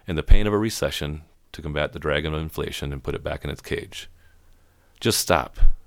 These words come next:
in other words. Take your foot off the gas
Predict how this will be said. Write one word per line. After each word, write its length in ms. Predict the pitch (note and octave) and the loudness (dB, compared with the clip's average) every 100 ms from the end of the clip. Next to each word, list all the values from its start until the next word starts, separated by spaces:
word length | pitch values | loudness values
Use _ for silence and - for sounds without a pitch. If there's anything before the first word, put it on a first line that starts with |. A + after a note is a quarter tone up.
| - | -12
in 100 | D#2+ | -6
other 160 | D2+ C#2+ | -4 -4
words. 340 | C#2+ - - _ _ _ _ _ | -8 -12 -20 _ _ _ _ _
Take 160 | F#2 - | -6 -4
your 80 | - | -4
foot 140 | G#2 | -2
off 120 | A#2+ | -2
the 80 | - | -2
gas 560 | F2 E2 D#2+ - - | -2 0 -2 -4 -12